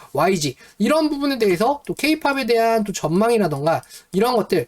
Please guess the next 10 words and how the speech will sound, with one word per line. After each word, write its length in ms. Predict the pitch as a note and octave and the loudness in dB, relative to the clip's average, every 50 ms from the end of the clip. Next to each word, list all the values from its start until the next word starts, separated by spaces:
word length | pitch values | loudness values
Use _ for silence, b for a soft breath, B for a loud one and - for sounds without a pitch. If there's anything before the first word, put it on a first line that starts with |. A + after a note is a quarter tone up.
| _ _ _ | _ _ _
같이 340 | - F3 F#3+ - - C#4+ A#3+ | -4 -4 -2 0 -2 0 2
좀 280 | A3 G3 G#3+ A3+ G3+ - B B B B B B - | 2 2 2 0 -2 -6 B B B B B B -6
얘기를 520 | - D#3 F3 F#3 A3 A3 A#3 A#3 A3 A3 | -2 -2 0 0 2 2 2 2 0 0
해드리는 540 | - F4 E4 E4 G#3 F#3 E3 D#3+ F#3+ F#3+ - - | 0 0 0 0 -2 0 0 0 0 0 -2 -4
시간을 540 | - - - B3+ B3+ A#3+ G3+ F3+ G3+ A#3+ - _ | -8 -10 -6 -2 0 0 2 2 0 0 -4 _
가져보도록 760 | - - E3 F3+ G3+ G3 G3 D#3+ D#3+ D#3 F#3 G#3 - _ - | -8 -4 -2 0 0 0 0 0 0 0 -2 -4 -6 _ -6
하겠습니다. 480 | B3+ A#3+ G#3+ - F3+ D#3 E3 F#3 - - B B B B B | -6 -4 -4 -2 -2 0 0 -2 -2 -4 B B B B B
자, 100 | B G#3+ | B 0
저희 160 | - A#3 A3+ | 0 0 0
주식대가 600 | G#3+ - - D4+ D4+ - D4 C4+ B3 A3+ - - | 0 0 0 -2 0 0 0 0 0 0 -2 -4